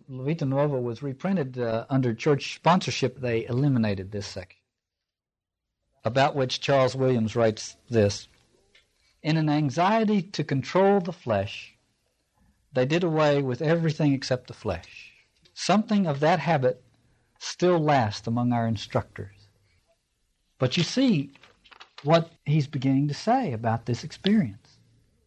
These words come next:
In the middle of a poem that he was composing, Dante gets word that Beatrice has died. Comes as a, not unprepared, but unexpected. Not unprepared because he had had these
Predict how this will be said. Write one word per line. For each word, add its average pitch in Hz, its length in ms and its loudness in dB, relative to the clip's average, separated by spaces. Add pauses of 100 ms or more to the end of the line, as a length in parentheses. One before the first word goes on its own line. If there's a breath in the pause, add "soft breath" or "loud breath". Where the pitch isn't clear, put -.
(1600)
In 143 80 2
the 147 60 4
middle 214 180 4
of 180 100 0
a 147 60 -2
poem 165 500 2 (140)
that 123 80 -2
he 131 80 2
was 123 120 -2
composing, 127 720 2
Dante 143 360 2
gets 143 240 -2
word 123 340 2
that 107 180 0
Beatrice 127 460 -2
has 113 300 -8
died. 90 340 2 (1900)
Comes 123 240 2
as 104 220 -4
a, 104 280 2
not 131 260 4
unprepared, 135 1800 -2
but 123 120 0
unexpected. 131 640 -4 (560)
Not 123 140 -4
unprepared 120 400 0
because 110 260 -2
he 110 60 -4
had 110 100 -2
had 113 200 2
these 107 340 -2